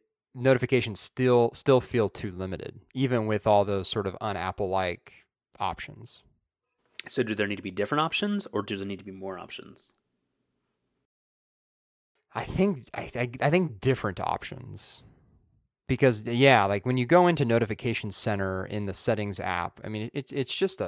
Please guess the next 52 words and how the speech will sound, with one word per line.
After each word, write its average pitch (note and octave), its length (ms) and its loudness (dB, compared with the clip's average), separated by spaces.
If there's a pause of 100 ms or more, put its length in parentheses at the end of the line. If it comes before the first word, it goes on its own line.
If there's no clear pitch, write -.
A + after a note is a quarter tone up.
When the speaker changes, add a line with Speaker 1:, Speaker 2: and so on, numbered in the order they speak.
Speaker 1:
it's A2+ 140 -4
a B2 60 0
mess. F#2 880 -8
It's - 120 -12
just, B2+ 120 -8
it, A#2 140 -6
it's A2+ 140 -6
a A2 40 -4
maze. F#2+ 680 -10 (240)
Um, - 640 -12 (840)
there G#2 120 -10
just, G#2+ 160 -8
there A#2 100 0
just A2+ 160 -2
need, A#2 300 -4
there D3 100 2
needs G3+ 200 0
to F3+ 100 -2
be C3 100 -4
some A2+ 320 0
way F#2+ 220 -2
to, F2 560 -8 (280)
to E2+ 400 -6 (240)
Speaker 2:
Well, D#3+ 140 -4
actually, E3+ 300 0
Speaker 1:
make F#2+ 260 -6
that - 220 -8
Speaker 2:
that's C#3 340 0
Speaker 1:
better. C3+ 60 -2
Speaker 2:
a - 20 -2
very A2 200 0
good G2 140 -6
point G2+ 260 -8 (120)
in A2 140 -4
the G2 80 -4
sense - 260 -4
that, - 220 -6 (360)
so - 120 -2
if G2+ 60 -2
we B2 80 0
go F3 120 4
to D#3 80 0
Settings G#2 440 -2
on G#2 80 -6
our G2 80 -8
phone G2 260 -8
and F#2+ 100 -8
then G2+ 60 -6
we G2+ 80 -6
go G2+ 80 -2
to G2+ 80 -4
Notifications, G2+ 760 -6